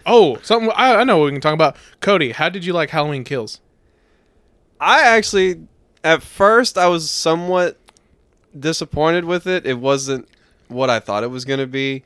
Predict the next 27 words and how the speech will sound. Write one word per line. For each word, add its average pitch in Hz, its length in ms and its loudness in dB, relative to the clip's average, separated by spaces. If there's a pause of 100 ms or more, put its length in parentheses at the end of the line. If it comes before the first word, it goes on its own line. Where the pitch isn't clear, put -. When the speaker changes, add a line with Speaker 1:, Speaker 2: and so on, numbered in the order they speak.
(100)
Speaker 1:
Uh-huh. 123 400 -6
Speaker 2:
But 131 160 -2
after 135 300 0
looking 131 320 -6
up 127 120 -4
videos 120 460 -4
on 117 140 -2
it 113 80 -6
and 110 100 -8
then 107 160 -8
giving 110 340 -6
it 107 220 -8 (160)
another 110 440 -6
watch, 104 640 -4 (1400)
I 117 160 -2
give 107 260 -8
it 101 100 -10
respect 104 460 -12 (160)
for 113 160 -8
what 104 180 -4
it 98 100 -6
was. 104 640 -6 (220)
It 123 100 -6
was 123 160 -4
a 127 60 -6
different 127 380 -10
turn 120 600 -4